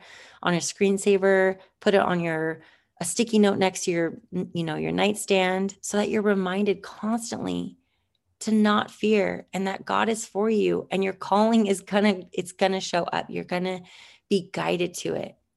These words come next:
and it's gonna happen organically. You just gotta believe it. So number four, and this is my last point, is why should you continue to pursue it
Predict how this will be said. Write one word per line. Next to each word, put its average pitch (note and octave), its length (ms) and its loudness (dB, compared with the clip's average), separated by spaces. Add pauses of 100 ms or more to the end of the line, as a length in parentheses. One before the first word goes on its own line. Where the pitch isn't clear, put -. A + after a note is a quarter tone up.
and F#3 120 -4
it's F3+ 120 -10
gonna G3+ 220 2
happen E3+ 300 -4
organically. E3 600 -8
You F3 160 -4
just F3+ 360 -4
gotta F3 180 -2
believe F3 360 -6
it. - 160 -12 (920)
So - 140 -2
number F#3+ 300 4
four, F3+ 460 0 (640)
and F3+ 160 0
this F#3+ 160 -2
is G3+ 100 -2
my F3+ 160 0
last F3 360 -6
point, E3+ 340 -6
is E3 360 -6 (640)
why G3 380 -2
should A3 300 -4
you F#3 220 -2
continue F3+ 680 -6
to F3+ 200 -8 (220)
pursue F#3+ 520 -2
it - 380 -4